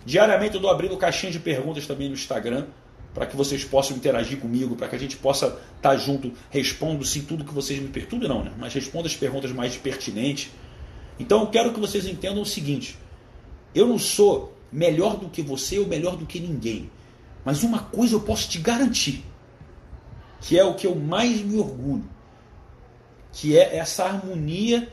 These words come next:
em todos os campos da minha vida.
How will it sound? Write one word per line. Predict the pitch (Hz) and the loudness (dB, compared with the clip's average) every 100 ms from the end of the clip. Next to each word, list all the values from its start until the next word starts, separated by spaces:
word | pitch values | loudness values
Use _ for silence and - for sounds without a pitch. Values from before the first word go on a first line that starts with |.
| - - - | -16 -20 -12
em | 160 | -10
todos | 156 - 247 220 214 190 | -6 -2 -2 -2 -6 -6
os | 196 - | -10 -6
campos | - 226 226 196 175 | -2 -2 -2 -6 -6
da | 170 | -8
minha | 170 165 | -6 -6
vida. | 120 95 95 - | -6 -8 -12 -14